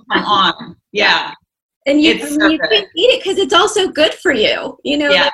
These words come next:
Speaker 1: it's giving your body things that it needs. It's just, it's, that's what
Speaker 2: I
Speaker 1: I
Speaker 2: know.
Speaker 1: love about a plant-based diet, because I really can't think of any other lifestyle. You know, lots of diets can work and help you lose weight or be healthy,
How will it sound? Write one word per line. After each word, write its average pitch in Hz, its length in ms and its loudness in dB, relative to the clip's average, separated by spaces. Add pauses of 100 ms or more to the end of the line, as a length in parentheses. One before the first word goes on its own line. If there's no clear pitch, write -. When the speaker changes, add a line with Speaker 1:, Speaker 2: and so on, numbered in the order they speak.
(120)
Speaker 1:
it's - 180 -12
giving 294 280 2
your 262 160 0
body 247 320 2
things 240 240 -4
that 233 160 0
it 220 120 -4
needs. 226 220 -4
It's 196 160 -8
just, 220 220 -10
it's, 208 220 -12 (300)
that's 339 180 0
what 330 80 2
Speaker 2:
I 294 60 6
Speaker 1:
I - 20 2
Speaker 2:
know. 220 80 -2
Speaker 1:
love 220 120 -2 (120)
about 226 180 0
a - 80 -6
plant-based 208 500 -2
diet, 226 360 0
because 247 240 -4
I 226 80 4
really 302 360 0
can't 262 320 -2
think 269 240 2
of 208 280 -2
any 254 340 2
other 233 500 0 (380)
lifestyle. 220 1040 0 (320)
You 247 120 0
know, 240 100 0
lots 240 320 0
of 269 100 -8
diets 220 400 0
can 208 220 -4
work 214 380 0
and 185 100 -6
help 214 240 0
you 208 180 0
lose 214 240 0
weight 214 260 2
or 214 100 -2
be 208 120 -6
healthy, 269 540 -2